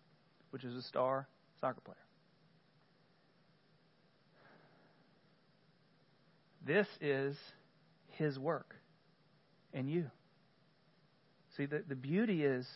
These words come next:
"I am the vine, you are the branches. Any man remains in me and I in him, he will bear much fruit." There is no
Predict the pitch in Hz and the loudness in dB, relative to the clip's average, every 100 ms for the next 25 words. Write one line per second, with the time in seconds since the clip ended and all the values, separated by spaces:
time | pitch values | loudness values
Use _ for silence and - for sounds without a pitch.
0 | - 151 180 160 160 160 156 143 151 165 | -2 0 2 4 4 2 0 2 2 2
1 | 139 131 147 147 147 143 139 147 143 147 | -2 -2 -2 0 2 2 0 0 -2 -2
2 | 139 139 143 143 143 139 135 160 175 139 | 0 2 2 2 0 0 0 0 0 0
3 | 127 143 147 139 - 151 170 147 - - | 2 2 2 -2 -6 -4 -4 -4 -12 -20
4 | - - - - _ - _ _ _ _ | -20 -20 -20 -20 _ -20 _ _ _ _
5 | 147 156 165 190 214 214 | 2 4 6 6 6 4